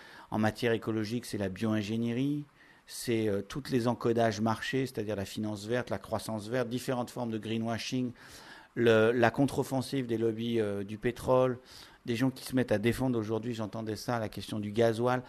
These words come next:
En fait, c'est-à-dire que sans cesse, en fait, il y a un retour en quelque sorte de ces récits zombies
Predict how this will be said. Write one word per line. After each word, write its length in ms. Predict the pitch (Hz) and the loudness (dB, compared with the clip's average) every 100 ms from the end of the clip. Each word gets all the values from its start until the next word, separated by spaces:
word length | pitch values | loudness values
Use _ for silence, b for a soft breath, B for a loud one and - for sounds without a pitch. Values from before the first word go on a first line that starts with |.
| B B - | B B -8
En 60 | |
fait, 220 | 127 165 | 2 2
c'est-à-dire 380 | - 131 139 151 | 2 -2 0 0
que 100 | - | -2
sans 300 | - - 175 | -8 -2 0
cesse, 380 | 156 - 185 185 | 2 2 2 2
en 80 | 135 | -2
fait, 380 | - 156 - - | 0 -2 -4 -10
il 60 | 117 | -4
y 60 | |
a 80 | 113 | -2
un 100 | 113 | -2
retour 560 | 110 147 151 - 165 147 | 2 6 6 4 -2 0
en 100 | 120 | 0
quelque 340 | 131 117 123 | -2 -4 -4
sorte 300 | 110 147 135 | 0 2 2
de 80 | 117 | 0
ces 200 | 107 123 | -4 -2
récits 360 | 113 117 139 120 | 0 -2 -2 0
zombies 500 | 117 147 135 143 | 4 6 4 2